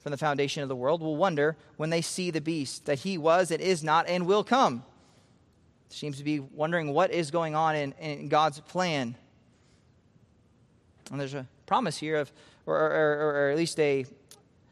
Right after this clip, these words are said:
an introduction of pay attention. Maybe we're not even gonna know what this wisdom is until the, the period comes, but it seems to be this idea of sit up.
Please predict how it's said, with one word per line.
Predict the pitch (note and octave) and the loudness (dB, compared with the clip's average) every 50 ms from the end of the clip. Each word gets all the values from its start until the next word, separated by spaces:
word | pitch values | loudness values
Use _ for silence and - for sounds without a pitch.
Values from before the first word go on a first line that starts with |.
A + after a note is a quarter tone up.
| _ _ - | _ _ -4
an | E3 F#3+ | -2 0
introduction | G3+ G3+ G3 E3+ F#3 G3 - - G3 F3+ | 2 2 4 4 4 2 2 0 -2 0
of | D#3+ D3 C3+ - _ _ _ - | 0 0 -2 -2 _ _ _ -6
pay | - G3 F#3+ | 0 0 0
attention. | E3+ - G3+ G#3 - - E3 C#3+ A#2+ B2 - _ _ _ _ _ _ _ _ _ _ _ _ _ _ _ _ _ _ _ _ _ _ _ _ _ _ _ _ _ _ _ _ _ _ _ _ _ - C#3+ | 2 2 0 0 0 -2 -4 -4 -6 -8 -12 _ _ _ _ _ _ _ _ _ _ _ _ _ _ _ _ _ _ _ _ _ _ _ _ _ _ _ _ _ _ _ _ _ _ _ _ _ -10 -4
Maybe | D#3 D#3 D3+ D3+ D3 | -4 -2 -2 -4 -4
we're | C3+ D3+ D3+ | -4 -2 0
not | D3+ D3+ D3+ | 0 0 0
even | D3+ D3 | 0 -2
gonna | D3 C#3+ C#3 | -4 -4 -2
know | C#3+ D3 D3+ | 0 0 0
what | C#3+ C#3+ C#3+ - | 0 0 -2 -2
this | D3+ C#3+ C3+ - - - - - - _ - | -4 -6 -6 -6 -10 -12 -16 -18 -20 _ -8
wisdom | - D#3 E3+ C#3 D3 D3 D3 | -4 -4 -4 -2 -2 -2 0
is | D#3+ E3+ E3+ D#3 C3+ | 0 2 2 2 0
until | C#3 C#3 B2+ - _ _ _ - - E3 D3+ C#3+ C#3 | -2 -8 -10 -12 _ _ _ -6 0 0 0 0 -2
the, | C3+ - - | -6 -8 -12
the | D3+ - | -8 -2
period | - F#3 F3 D3+ - | -2 0 0 0 0
comes, | - G3+ G3+ E3+ D3+ - | 0 0 0 0 -2 0
but | D#3+ D#3 - - - - - | 0 0 -2 -4 -14 -8 -6
it | D#3+ - | -4 0
seems | - G#3+ G#3 F#3 | 0 0 0 0
to | - D#3 | -2 -4
be | E3+ F#3+ F#3+ F#3+ D#3+ - - - - | -4 -2 -2 -2 -4 -4 -10 -20 -8
this | - C#3+ | 0 2
idea | F#3+ E3+ E3 F#3+ F#3 | 2 4 4 4 2
of | E3 | 2
sit | - - G3 F#3+ | 0 0 2 4
up. | G3+ G#3 - - | 4 2 2 -2